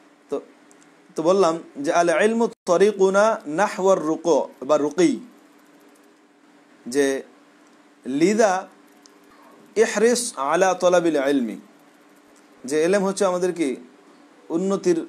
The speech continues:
সোপান বা উন্নতির পথ, সুতরাং আপনি তলেব-, এ, মানে জ্ঞান অর্জনে অন-, এ, আগ্রহী হন। এই যে একটি আরেকটির জন্য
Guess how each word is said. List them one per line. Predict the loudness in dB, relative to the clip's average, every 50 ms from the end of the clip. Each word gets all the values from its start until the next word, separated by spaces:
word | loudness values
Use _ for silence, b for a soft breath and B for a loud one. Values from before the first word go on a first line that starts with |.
| -12 -20 -20 _ -18 -10
সোপান | -4 -4 -2 0 0 -2 -2 -2 -10 -16 -20 -20 _ _ _ -20 _ _ _ -20 -20 -12 -8 -6
বা | -4
উন্নতির | -4 -4 -4 -4 -4 -2 -2 -2 -2 -4 -6 -10 -4 0
পথ, | 2 2 2 0 -4 -12 -20 -20 _ _ _ _ _ _ -12
সুতরাং | -8 -6 -2 0 0 0 0 -2 -6 -12 -18 -20 _ _ _ _ _ -14
আপনি | -12 -10 -8
তলেব-, | -4 -4 -4 -2 -2 -2 0
এ, | 0 0 0 0 -2
মানে | -4 -4 -6 -8 -10 -12 -12 -10 -6
জ্ঞান | -2 -2 0 0
অর্জনে | -2 -2 -2 -2 -4 -4 -4 -6 -8 -10 -8
অন-, | -6 -6 -4 -4
এ, | -4 -4 -4 -2 -2
আগ্রহী | -2 -2 -4 -4 -4 -2 -2 -2 -4 -4
হন। | -6 -8 -10 -10 -12 -20 B B B B B
এই | -10 -6
যে | -4 -2
একটি | -4 -4 -2 0 0
আরেকটির | 2 0 0 -4 -6 -6 -4
জন্য | -2 -4 -4 -4 -6 -8 -8